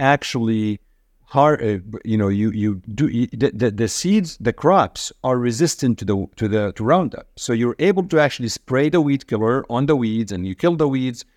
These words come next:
without damaging the crops and without damaging the seeds. So that's why the explosion of the use of Roundup increased in the mid-nineties when the Roundup Ready reeds be-, the seeds became available. But what that means is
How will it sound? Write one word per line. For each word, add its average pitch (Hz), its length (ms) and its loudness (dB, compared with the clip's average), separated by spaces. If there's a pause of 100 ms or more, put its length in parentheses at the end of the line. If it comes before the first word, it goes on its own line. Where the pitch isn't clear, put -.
(160)
without 147 420 2
damaging 127 540 2
the - 80 0
crops - 460 0
and 95 80 -6
without 110 320 2
damaging 104 420 -2
the 98 100 -4
seeds. 98 380 -4 (460)
So 123 220 -2
that's 151 320 2
why 139 300 2
the 110 200 -2
explosion 135 680 0
of 107 160 0
the 107 80 -2
use 107 220 0
of 95 140 -2
Roundup 104 460 0
increased 113 600 -2
in 104 220 -2
the 101 80 0
mid-nineties 104 880 0
when 104 180 0
the 101 100 0
Roundup 113 480 2
Ready 104 220 2
reeds 101 260 0
be-, 90 280 -6
the 95 280 -6
seeds 110 280 -2
became 95 320 0
available. 95 480 0 (520)
But 127 200 0
what 202 160 2
that 214 200 2
means 110 380 4
is 113 480 -4